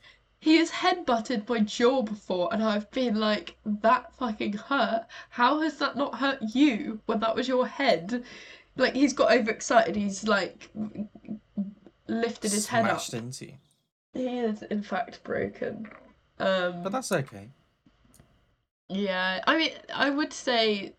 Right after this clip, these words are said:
Speaker 1: so, like, now I work, I work from home three days a week at the moment, and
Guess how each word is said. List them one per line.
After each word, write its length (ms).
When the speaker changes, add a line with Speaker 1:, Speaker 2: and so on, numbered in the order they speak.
Speaker 1:
so, 220
like, 440
now 560
I 80
work, 400
I 60
work 240
from 140
home 340
three 280
days 300
a 40
week 220
at 140
the 80
moment, 480
and 560